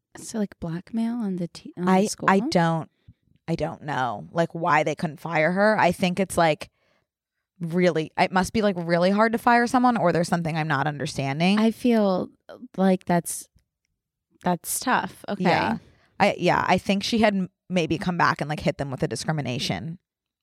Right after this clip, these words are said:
Speaker 1: Oh my God. Okay.
Speaker 2: suit or
Speaker 1: Got it.
Speaker 2: something.
Speaker 1: Got it. Got it. Got it.
Speaker 2: Yeah. Okay. So then I was contributing to the Teacher April file.
Speaker 1: Right.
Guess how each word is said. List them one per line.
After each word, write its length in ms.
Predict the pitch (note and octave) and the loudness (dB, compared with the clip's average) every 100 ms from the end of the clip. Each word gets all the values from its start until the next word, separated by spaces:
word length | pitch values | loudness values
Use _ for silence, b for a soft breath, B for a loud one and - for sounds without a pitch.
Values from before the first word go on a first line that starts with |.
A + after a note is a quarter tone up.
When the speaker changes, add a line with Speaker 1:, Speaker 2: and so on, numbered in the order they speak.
| _ _ - | _ _ -2
Speaker 1:
Oh 240 | F#3 F3+ | 2 4
my 160 | E3 D3+ | 4 2
God. 260 | D3 C#3 | 2 2
Okay. 300 | C#3+ - D3+ | 2 0 0
Speaker 2:
suit 240 | - - - | 0 -6 -8
or 100 | E3+ | -4
Speaker 1:
Got 220 | E3+ D3+ D3 | 2 2 2
it. 40 | |
Speaker 2:
something. 140 | C#3+ - | -2 0
Speaker 1:
Got 140 | E3 | 0
it. 80 | D#3 | 2
Got 140 | D3+ | -2
it. 60 | D#3+ | -2
Got 180 | D3 - | -8 -8
it. 120 | - - - - | -12 -16 -20 -4
Speaker 2:
Yeah. 180 | G#3+ F3+ - _ b b b b b | -2 -2 -4 _ b b b b b
Okay. 280 | - G3 D#3+ | 0 2 -2
So 140 | F3+ | 0
then 140 | G3 F#3+ | 0 2
I 80 | F#3 | 2
was 120 | F#3+ | 0
contributing 440 | G3+ F#3 F3+ E3+ E3+ | -4 -6 -4 -4 -6
to 100 | E3+ | -4
the 320 | D#3+ D3 A2+ | -4 -4 -6
Teacher 300 | - E3+ C#3 - | -10 -10 -6 -2
April 320 | C#4+ D#4 D4 | 0 2 2
file. 640 | - C#4+ C#4 C4+ C#4 G3 | 4 4 4 4 4 4
Speaker 1:
Right. 320 | F#3+ E3 D3+ | 4 4 4